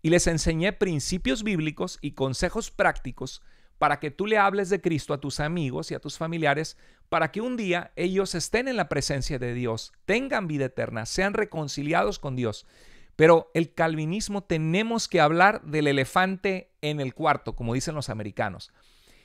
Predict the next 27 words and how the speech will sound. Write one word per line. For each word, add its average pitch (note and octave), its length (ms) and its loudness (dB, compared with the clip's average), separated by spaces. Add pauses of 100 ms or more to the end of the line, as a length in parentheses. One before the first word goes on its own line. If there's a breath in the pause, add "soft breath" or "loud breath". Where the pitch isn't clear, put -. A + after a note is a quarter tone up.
(200 soft breath)
El D3 140 2
elefante F#3+ 480 2
en G#3 80 -2
el D#3 140 -2
cuarto F3 360 2
es E3+ 120 -6
un F3+ 100 -6
asunto E3+ 400 -6
gigante E3 680 0
que - 80 -8
está D3 220 -2
en D3 100 -2
medio D3+ 280 2
de C3 100 -2
nosotros, C3+ 600 -4 (680)
que D3 80 4
se C#3+ 140 2
necesita D3+ 880 -2
hablar C3 420 4
de B2 80 2
ese A2+ 160 0
asunto. - 460 -6 (560 soft breath)
Y D#3 80 0
se D#3 120 2
necesita E3+ 460 2
hablar G3+ 320 4
porque - 480 -4